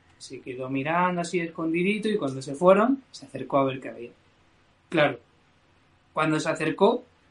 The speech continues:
vio que había un agujero en la tierra, y como, pues, a-, trozos de, pues, a lo mejor alguna gema que se ha caído de las coronas, alguna perla, dijo, "¿Esto qué es?". Y sin querer, se encontró al lado de esa fosa,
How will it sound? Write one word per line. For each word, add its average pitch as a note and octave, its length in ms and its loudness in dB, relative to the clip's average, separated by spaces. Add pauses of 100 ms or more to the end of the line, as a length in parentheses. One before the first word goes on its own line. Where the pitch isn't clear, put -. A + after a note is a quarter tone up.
(120)
vio D#3 260 6
que C3 60 -6
había C3+ 180 0
un C#3+ 80 2
agujero D3+ 420 -2
en D3+ 60 -2
la D3+ 140 2
tierra, A3+ 420 4 (480)
y D#3 140 -6
como, C3 380 -6
pues, C3+ 240 -10 (440)
a-, E3 180 -10
trozos G3 460 6
de, E3 380 6
pues, D3 120 -6
a D3 60 -4
lo C#3 80 0
mejor D#3 480 6 (160)
alguna C#3+ 420 0
gema C3+ 260 0
que - 60 -12
se - 120 -10
ha - 20 -14
caído B2 260 -6
de A#2+ 60 -8
las A#2+ 160 -8
coronas, F#3 680 4
alguna B2+ 380 -6
perla, F3+ 420 2 (220)
dijo, C3 300 -8
"¿Esto C3+ 240 -2
qué C3 140 0
es?". - 220 -10 (520)
Y D3+ 100 0
sin D#3+ 300 0
querer, G3+ 420 6 (560)
se - 180 -8
encontró C#3 680 0 (220)
al C#3 220 4
lado E3+ 340 6
de F3+ 100 0
esa F#3+ 240 -4
fosa, F3+ 440 -8